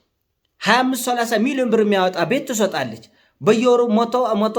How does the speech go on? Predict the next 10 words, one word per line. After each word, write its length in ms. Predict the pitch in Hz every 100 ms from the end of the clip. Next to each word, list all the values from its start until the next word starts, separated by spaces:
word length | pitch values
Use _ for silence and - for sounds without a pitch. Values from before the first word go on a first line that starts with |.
| 233
ሃያ 200 | 220 220
ሺህ 140 | 214
ደሞዝ 320 | 196 226 277
እንከፍላለን። 640 | 262 233 214 202 151 120 107 - _ _ _ _ -
ለትዝታው 600 | 156 214 233 208 233 202
ግን 160 | 226 508 330 196 175 151 147
ልትጫወቱ 540 | 180 190 - 180 180
አትችልም። 420 | - 415 - 143 107
በኦርቶዶክስ 540 | 170 185 196 202 -
ማሊያ 300 | 190 196 254